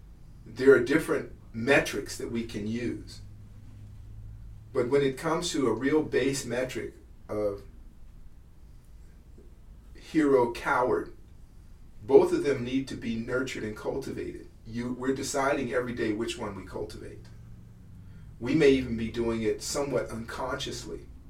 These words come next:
And when we're conscious of ourself, when we're self-realized, we're the ones who create ourselves. We build ourselves. We make ourselves. And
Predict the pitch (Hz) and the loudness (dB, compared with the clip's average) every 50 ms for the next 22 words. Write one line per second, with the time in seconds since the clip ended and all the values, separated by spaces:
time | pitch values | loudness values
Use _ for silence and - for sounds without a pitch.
0 | - - - - - - - - - - - - - - - - - - - - | -18 -18 -18 -16 -16 -16 -16 -16 -16 -16 -16 -18 -18 -18 -16 -16 -16 -16 -16 -16
1 | - - - - - - 127 127 117 117 117 117 117 123 131 131 131 123 120 123 | -16 -16 -14 -14 -12 -6 0 2 2 2 2 0 -2 -6 -8 -6 -4 -4 -2 0
2 | 117 110 - - - 147 147 160 175 - - - - - - - - 104 - - | 0 -2 -2 -2 -4 -2 -2 -2 0 0 -2 -2 -4 -2 -4 -2 0 0 0 0
3 | - - - 131 - - - 120 110 113 110 107 - - 151 - - - - - | -2 -2 -2 -2 -2 -2 -4 -6 -6 -6 -6 -6 -4 -2 -2 -2 -2 -2 -4 -2
4 | 139 165 - - 143 143 143 143 - - - - - - - - - - - - | 0 2 2 2 0 0 -4 -6 -8 -10 -10 -12 -14 -14 -16 -16 -16 -16 -16 -16
5 | - - - - - - - - - 107 123 151 180 175 170 151 151 151 147 147 | -16 -16 -16 -16 -16 -16 -18 -16 -8 4 6 8 8 8 8 6 2 0 0 -2
6 | - - 139 - - 135 135 135 135 131 120 117 117 - - - - - - - | -4 -6 -8 -6 -2 0 2 4 4 4 4 2 0 -2 -4 -6 -6 -6 -8 -10
7 | - - - - - - - - - - - - 110 120 139 156 147 143 143 135 | -14 -16 -16 -18 -20 -20 -20 -20 -20 -20 -20 -14 -6 0 0 0 2 4 4 6
8 | 135 135 - 107 104 - - - - - - - - - 135 135 127 127 139 143 | 6 6 4 2 0 0 -2 -4 -6 -10 -10 -4 0 2 2 2 2 0 0 0
9 | - - 101 - - - - - - - - - - - - - - - - - | 0 -2 -2 -2 -4 -8 -10 -10 -12 -14 -18 -20 -18 -18 -18 -18 -18 -20 -20 -20
10 | - - - - - - - - - - 127 120 120 120 117 117 - - | -20 -20 -20 -20 -20 -20 -20 -10 -4 0 2 2 2 2 0 -2 -6 -10